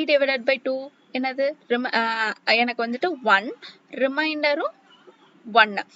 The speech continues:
இப்ப one divided by டூ வருதா? அப்ப அந்த இடத்துல எனக்கு என்ன வரும்? சேம், இங்க எனக்கு வந்துட்டு திருப்பியும் இந்த ஒன் less than இதுவா? அப்ப எனக்கு ரிமைண்டர் வந்துட்டு எனக்கு ஒன்னுன்னு மாறிடும்.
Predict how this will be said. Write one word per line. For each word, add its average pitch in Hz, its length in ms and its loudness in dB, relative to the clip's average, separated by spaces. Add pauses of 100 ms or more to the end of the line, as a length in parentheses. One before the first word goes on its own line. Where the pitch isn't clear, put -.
(160)
இப்ப 254 340 2 (100)
one 226 280 0 (720)
divided 254 560 0 (320)
by 240 280 -2 (840)
டூ 247 220 -2 (140)
வருதா? 233 440 -2 (680)
அப்ப 240 220 0
அந்த 247 260 -2
இடத்துல 269 160 -8
எனக்கு 247 300 -6
என்ன 240 160 -8
வரும்? 240 320 -12 (600)
சேம், 262 260 0
இங்க 254 220 -2
எனக்கு 240 260 -2
வந்துட்டு 247 260 -2 (100)
திருப்பியும் 262 380 -6
இந்த 240 160 -4
ஒன் 214 300 -2 (240)
less 220 360 -4
than 226 140 0
இதுவா? 214 360 0 (200)
அப்ப 240 220 2
எனக்கு 240 220 -4
ரிமைண்டர் 240 500 -4
வந்துட்டு 208 380 -4
எனக்கு 240 240 -4
ஒன்னுன்னு 196 540 -8
மாறிடும். 185 420 -10